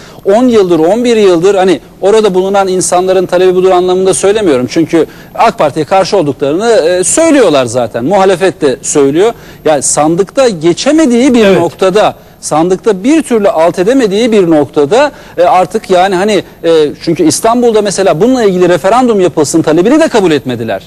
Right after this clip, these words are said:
Speaker 1: Yani siz diyorsunuz ki demokratik bir yoldur, ara çözümdür. Bunu da kabul etmiyorlar. "Hayır, biz istemiyoruz, referandum da istemiyoruz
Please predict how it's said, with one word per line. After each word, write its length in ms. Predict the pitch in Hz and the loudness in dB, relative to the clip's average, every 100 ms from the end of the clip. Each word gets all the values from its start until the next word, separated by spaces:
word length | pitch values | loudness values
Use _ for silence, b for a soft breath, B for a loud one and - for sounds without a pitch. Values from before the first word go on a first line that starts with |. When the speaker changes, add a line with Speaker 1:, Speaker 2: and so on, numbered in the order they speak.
| - | -6
Speaker 1:
Yani 240 | 139 127 120 | -2 0 -2
siz 220 | - 143 | -4 -2
diyorsunuz 360 | 247 254 254 | -2 -2 -4
ki 100 | 175 | -2
demokratik 460 | 156 165 160 147 135 | 0 0 0 -4 -2
bir 120 | 139 | 2
yoldur, 320 | 143 196 208 | 2 2 2
ara 160 | 160 185 | 2 0
çözümdür. 440 | - 147 143 202 240 B B | 0 -2 0 -2 -6 B B
Bunu 220 | 160 285 | 0 2
da 60 | 285 | 2
kabul 240 | 190 143 | 0 -4
etmiyorlar. 420 | 127 120 113 110 101 | -4 -6 -8 -8 -2
"Hayır, 300 | 220 233 220 | -2 0 -2
biz 120 | 208 | -2
istemiyoruz, 560 | 208 - 165 156 240 - B - | -2 0 0 0 -2 -4 B -2
referandum 500 | 220 233 202 170 147 | 0 2 0 0 -2
da 60 | |
istemiyoruz 540 | 131 - 151 175 262 | -2 -4 -2 0 0